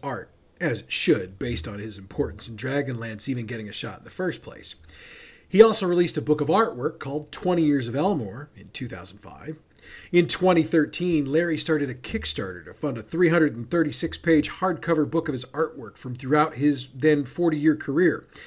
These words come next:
Needless to say, it was fully funded and the book was published. I was unable to find a copy to review, but as I've seen a ton of his artwork over the years,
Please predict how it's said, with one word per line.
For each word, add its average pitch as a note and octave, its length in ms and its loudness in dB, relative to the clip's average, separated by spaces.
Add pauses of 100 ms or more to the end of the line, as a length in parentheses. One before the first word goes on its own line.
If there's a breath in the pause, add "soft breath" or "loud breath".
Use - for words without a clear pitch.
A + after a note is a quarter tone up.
(420 loud breath)
Needless A#3+ 300 4
to D#3+ 80 2
say, F3 200 8
it D3+ 80 8
was A#2+ 140 -4
fully C#3+ 300 2
funded B2+ 480 0
and G#3+ 320 4
the A3 40 8
book F#3 280 -2
was D3+ 240 4
published. - 580 0 (640 soft breath)
I C#3 60 0
was C#3 120 4
unable D3+ 280 10
to B2+ 80 -2
find C3+ 200 -2
a A2+ 40 -4
copy B2+ 300 -4
to A#2+ 140 -8
review, C#3+ 460 2
but D3+ 240 2
as D#3 220 2
I've D#3+ 120 6
seen E3+ 220 -2
a E3 240 -4
ton A#3 480 2
of F3 80 4
his C#3+ 140 2
artwork C#3 360 2
over A#2+ 160 -2
the G#2 140 -6
years, G#2+ 320 -4